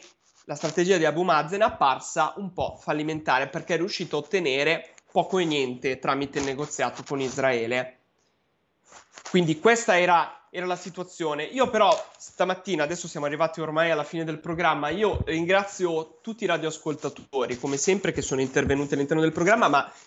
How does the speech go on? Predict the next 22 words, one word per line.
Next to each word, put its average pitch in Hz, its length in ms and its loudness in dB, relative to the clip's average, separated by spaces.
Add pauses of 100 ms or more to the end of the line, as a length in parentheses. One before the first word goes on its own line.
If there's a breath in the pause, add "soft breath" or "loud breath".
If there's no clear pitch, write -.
ringrazio 190 420 2
soprattutto 190 540 -4
coloro 196 580 6
che 190 100 -6
si 156 140 -10
sono 156 200 -4
fermati 147 440 -4
un 135 80 -2
attimo, 143 640 -2 (340 loud breath)
che 185 100 6
al 185 140 6
di 185 80 -2
là 247 200 6
delle 175 200 2
proprie 165 300 -4
posizioni, 156 680 -2
delle 143 260 -4
proprie 143 260 -6
simpatie, 147 560 0
delle 214 180 4
proprie 147 300 0
antipatie, 180 920 2